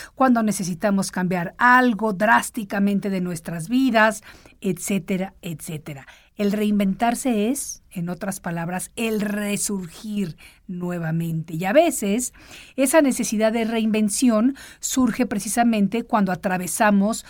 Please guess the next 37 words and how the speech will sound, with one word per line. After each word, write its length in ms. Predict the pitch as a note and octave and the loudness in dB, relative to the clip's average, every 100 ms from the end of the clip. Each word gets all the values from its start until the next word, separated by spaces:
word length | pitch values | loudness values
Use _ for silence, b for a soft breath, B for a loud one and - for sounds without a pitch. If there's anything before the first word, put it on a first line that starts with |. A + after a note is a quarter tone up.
| B B | B B
por 180 | - F3 | -2 0
alguna 380 | F3+ G3 D#4+ - | 0 4 4 2
crisis 640 | C#4+ C4+ - A3 G#3+ - | 2 2 2 -4 -6 -4
y 140 | A#3 | -4
creamos 800 | G3 A3+ G#3+ A3+ C4 C#4+ D#4+ D#4+ | -2 -2 0 2 0 2 0 0
conciencia 920 | - A3 G3 - A#3 A3+ G3 G3+ F#3+ G3+ B B - | -2 0 0 0 0 0 -2 -2 -4 -8 B B -10
de 480 | G#3 A3 G#3 A3 A#3+ | -2 2 2 0 0
lo 280 | G3 G3 F#3 | 2 2 0
que 120 | F#3+ | -4
estamos 600 | D#3+ - A3+ A3+ A3 - | -4 0 2 2 -2 -4
haciendo, 640 | - D#3 - F#3+ E3+ D#3+ E3 | -8 -8 -4 -4 -2 -2 -4
de 300 | F#3+ A3+ C#4+ | -2 0 2
eso 240 | D4+ D#4+ | 2 0
que 100 | D#4 | 0
ya 160 | G#3+ A3+ | -2 0
no 160 | A3+ G3+ | -2 -2
tiene 360 | A#3 A3+ A3 G3 | -2 -2 -2 -2
el 140 | F#3+ | 0
mismo 300 | G3+ G3 G#3 | 2 2 -2
sentido 480 | - F3+ E3 G3 F#3 | -4 -6 -4 -4 -4
a 40 | |
nuestras 460 | F3 D#3+ - E3 E3 | -4 -6 -8 -10 -6
vidas 360 | G#3+ G#3+ G#3+ - B B B | -4 -2 -4 -6 B B B
y 140 | A3 | -2
de 160 | G#3 G3 | 0 -2
que 140 | G3+ | 0
necesitamos 880 | G3 - F3 F3 E3 G3+ G3+ G3 - | 0 -2 -6 -8 -2 0 0 -2 -6
un 240 | G#3+ G3+ | -2 0
cambio. 680 | G3 - F3 E3 D#3 C#3+ C#3+ B B B B | 0 -2 -6 -4 -6 -8 -14 B B B B
El 140 | G#3+ | -2
hecho 220 | C4+ E4+ | 0 0
de 100 | D4 | 0
reinventarnos 920 | A#3 G#3 F#3 F3+ F3+ E3 G#3 G#3 B3+ | 2 2 0 0 -2 0 0 2 0
nos 140 | G3+ E3 | 0 -2
da 160 | F#3+ | 0
la 180 | G3+ G#3+ | 0 -2
posibilidad 800 | G#3 E3+ F3 D3+ D#3 E3 E3+ A3 | -4 -8 -6 -4 -4 -4 -4 -4